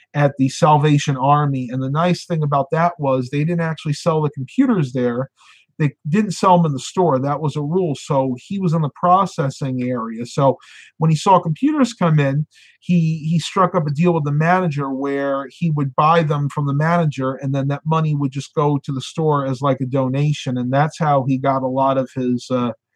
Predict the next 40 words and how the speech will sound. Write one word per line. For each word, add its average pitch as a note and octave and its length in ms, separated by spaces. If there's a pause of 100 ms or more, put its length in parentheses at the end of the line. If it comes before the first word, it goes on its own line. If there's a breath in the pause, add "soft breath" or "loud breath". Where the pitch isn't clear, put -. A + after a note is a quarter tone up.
(760 soft breath)
early, D#3+ 580
uh, C#3 160
computers C#3+ 640
back B2+ 240
in B2 120
the A#2+ 80
day. A#2+ 520
And C3 220
that's G3 220
how D#3+ 180
I G#3 200
started C#3+ 440
to C3+ 240
actually C#3 480
learn C3+ 320
about B2+ 320
computers, B2+ 580
was B2+ 140
through D3 240
my C3 140
uncle. C#3 400
And D#3+ 100
this A4 160 (100)
was F3+ 480 (1400 soft breath)
maybe E3 240 (100)
two G#3 180
thousand F3+ 680
six, - 600
two F#3 120
thousand E3 520
seven. E3+ 600
So, D3+ 300
I D#3 100
mean, D#3+ 160
it C#4+ 80
was G#4 180
really G#4+ 280
interesting. F3+ 440
We, F3 480
we, F3+ 240